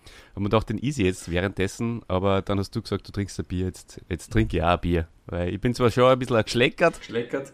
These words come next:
Speaker 2: Ja, ich, ich würd vorschlagen, Olli, du isst den Pudding und bevor's da dann das, das Mai zusammenpappt, äh,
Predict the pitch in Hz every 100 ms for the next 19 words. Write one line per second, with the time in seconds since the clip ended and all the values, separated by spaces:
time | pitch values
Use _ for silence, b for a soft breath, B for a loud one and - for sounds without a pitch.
0 | _ - 98 101 101 104 117 - 107 107
1 | 117 110 123 120 123 131 - 113 - 165
2 | 170 170 165 - - 113 113 107 - -
3 | 104 - 101 107 - 113 101 101 107 101
4 | - 101 - 90 82 110 - 110 104 104
5 | 104 - - 104